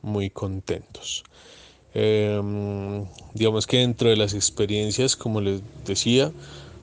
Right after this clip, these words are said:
a nivel, eh, privado, pues esas fueron, digamos que nuestras,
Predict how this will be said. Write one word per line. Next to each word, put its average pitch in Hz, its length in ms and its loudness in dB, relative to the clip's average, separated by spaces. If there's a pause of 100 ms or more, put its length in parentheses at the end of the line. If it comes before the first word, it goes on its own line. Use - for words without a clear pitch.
a 104 100 -2
nivel, 101 840 0 (500)
eh, 107 840 2 (400)
privado, 117 600 6 (520)
pues 107 160 2
esas 101 240 2
fueron, 120 800 4
digamos 104 320 0
que 117 140 0
nuestras, - 880 0